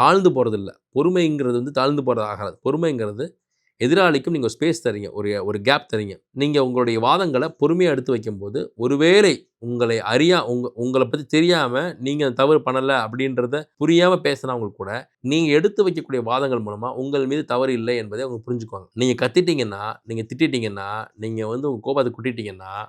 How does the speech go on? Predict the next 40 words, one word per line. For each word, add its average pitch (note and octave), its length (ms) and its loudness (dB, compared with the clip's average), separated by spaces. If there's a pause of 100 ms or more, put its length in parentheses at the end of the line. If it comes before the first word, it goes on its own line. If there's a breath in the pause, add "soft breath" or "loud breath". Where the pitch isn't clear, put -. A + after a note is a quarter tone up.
(120)
அதுவே C#3+ 320 6
ஒரு E3 160 8
பிழையாக C3 380 2
மாறிடும். G#2 460 -8
அதன் D3 300 0
பிறகு F#3 280 4
நீங்க D#3 260 0
என்ன G3+ 240 -4 (340)
வாதங்கள் C#3+ 420 2
முன் C#3 140 -2
வைச்சாலும் A2+ 440 -4
அங்கேயே A#2+ 320 -2
அடி-, B2 160 2
அடிபட்டு A2+ 320 -4
போயிடும். F#2 240 -14
நீங்க G#2 200 -14
கத்திட்டீங்க, A2+ 440 -6
திட்டிட்டீங்க, A#2 480 -12
ஷவுட் B2 240 -6
பண்ணிட்டீங்க, G#2 340 -10 (160)
உங்களுடைய G2 340 -6
சம-, A2+ 240 -4
சமநிலையை B2+ 420 2
தவறிட்டீங்க A2+ 460 0 (220)
அப்படிங்கிறது. F#2+ 440 -18 (200)
அப்ப A2 200 -2 (520)
நீங்க A#2 220 0
புதனை E3+ 540 2 (140)
தூண்ட D#3 320 2
தூண்ட, C3+ 340 -2 (260)
ரெண்டாம் D#3 360 0
இடமான C3 300 0
புதனை C3+ 360 2
தூண்ட C#3 260 0
தூண்ட, A#2+ 340 -4
புதன் B2 220 -2
உச்சம் C3 280 -2
பெறக்கூடிய A#2+ 340 -2
கன்னி B2 320 -4
வீட்டை B2 340 -2